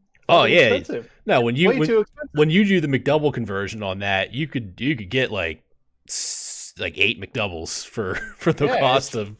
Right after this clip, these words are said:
Speaker 2: not
Speaker 1: the
Speaker 2: worth
Speaker 1: meal.
Speaker 2: it.
Speaker 1: It's not, it's not it. Uh,
Speaker 2: Wait, you can customize your McDoubles?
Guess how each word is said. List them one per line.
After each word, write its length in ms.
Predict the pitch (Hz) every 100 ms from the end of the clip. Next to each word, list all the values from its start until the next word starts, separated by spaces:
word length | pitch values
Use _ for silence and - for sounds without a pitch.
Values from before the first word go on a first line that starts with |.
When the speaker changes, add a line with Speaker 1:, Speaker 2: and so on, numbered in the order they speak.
| _
Speaker 2:
not 200 | 156 180 -
Speaker 1:
the 60 |
Speaker 2:
worth 260 | - 202 185
Speaker 1:
meal. 80 | -
Speaker 2:
it. 100 | - _ _ _ _ _ _ _ - - -
Speaker 1:
It's 220 | - 104 107
not, 300 | 92 85 90
it's 140 | -
not 220 | 98 87
it. 260 | 85 78 - _ _ - - - - _ _ _
Uh, 120 | 101 82
Speaker 2:
Wait, 180 | 160 143
you 120 | 143
can 140 | - 165
customize 540 | 160 165 190 190 190
your 80 | 170
McDoubles? 480 | 143 113 123 208